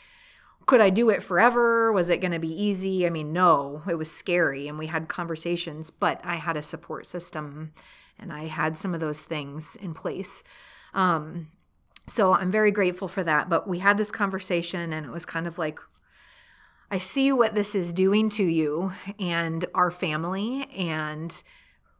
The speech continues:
we'll, we'll figure it out. Let's just, we'll figure it out." And so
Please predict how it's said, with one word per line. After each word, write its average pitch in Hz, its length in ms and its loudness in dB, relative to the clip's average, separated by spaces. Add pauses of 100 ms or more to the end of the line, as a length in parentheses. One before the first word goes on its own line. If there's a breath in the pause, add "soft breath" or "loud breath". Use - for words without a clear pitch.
(320 soft breath)
we'll, 170 340 -12
we'll 196 100 -8
figure 196 320 0
it 180 60 0
out. 185 380 2
Let's 175 220 -10
just, - 300 -12
we'll 175 100 -8
figure 165 360 -2
it 131 80 -12
out." - 340 -14 (580 soft breath)
And 190 220 0
so 190 580 4